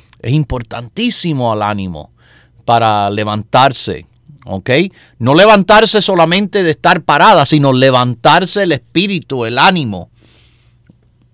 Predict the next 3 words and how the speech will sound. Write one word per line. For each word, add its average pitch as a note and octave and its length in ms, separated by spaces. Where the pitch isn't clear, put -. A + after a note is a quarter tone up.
Que F2+ 520
recuerde C#3 640
siempre, - 1000